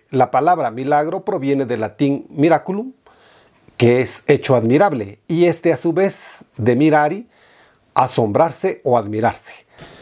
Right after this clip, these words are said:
El significado de esta palabra apunta fundamentalmente a la reacción del hombre ante las acciones milagrosas. Este matiz de admiración o asombro está recogido en la palabra griega tauma,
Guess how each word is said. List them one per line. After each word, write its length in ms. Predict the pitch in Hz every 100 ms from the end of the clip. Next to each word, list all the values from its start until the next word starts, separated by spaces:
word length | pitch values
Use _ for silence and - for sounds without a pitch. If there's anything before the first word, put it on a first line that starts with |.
| - - - - _
El 180 | - 180
significado 720 | - 185 180 214 - 240 233
de 140 | 135 143
esta 260 | 139 143
palabra 460 | 131 123 151 190 -
apunta 480 | 151 - 220 220 190
fundamentalmente 1080 | 156 127 113 107 101 131 131 165 175 190 -
a 100 | 135
la 200 | 131 117
reacción 580 | 113 123 - - 202 214
del 160 | 180
hombre 320 | 156 180 190 156
ante 320 | 123 110 117
las 320 | 107 95 -
acciones 460 | 120 - 139 127 117
milagrosas. 720 | 110 120 185 - 101 - - -
Este 220 | 156 208
matiz 340 | 196 - 180
de 80 | 180
admiración 640 | 135 131 113 - 165 151 -
o 160 | 117
asombro 520 | 104 - 180 180 220 -
está 280 | 131 - 190
recogido 500 | 208 - - 202 185
en 80 | 151
la 100 | -
palabra 380 | 110 120 123
griega 460 | 107 113 127 123 -
tauma, 400 | 180 196 127 -